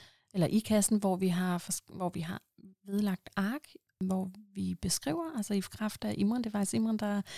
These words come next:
der kommer med hans gode råd og øvelser fra gang til gang, i forhold til, hvordan man kan, man kan tale med sit barn om de her lidt abstrakte begreber. Og ja,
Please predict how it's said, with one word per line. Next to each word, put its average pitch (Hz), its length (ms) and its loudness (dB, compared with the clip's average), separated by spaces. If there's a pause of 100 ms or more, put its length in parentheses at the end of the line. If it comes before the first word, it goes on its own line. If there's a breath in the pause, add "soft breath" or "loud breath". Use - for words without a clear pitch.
(200 loud breath)
der 208 60 -2
kommer 208 240 2
med 208 120 8
hans 202 260 4
gode 208 260 8
råd 220 240 2
og 208 180 2
øvelser 220 400 8
fra 208 120 0
gang 196 280 0
til - 120 -6
gang, 214 260 0 (260 loud breath)
i - 160 -20
forhold 214 220 4
til, 226 100 0
hvordan 202 220 4
man 202 200 4
kan, 180 680 2
man 175 140 -2
kan - 100 -10
tale 226 220 4
med 214 100 6
sit - 220 -4
barn 214 220 0
om 190 140 -2
de 196 100 -6
her 175 200 -4
lidt 196 260 -2 (600 soft breath)
abstrakte - 520 0
begreber. 190 520 -6 (280)
Og 180 400 6 (120)
ja, 147 140 0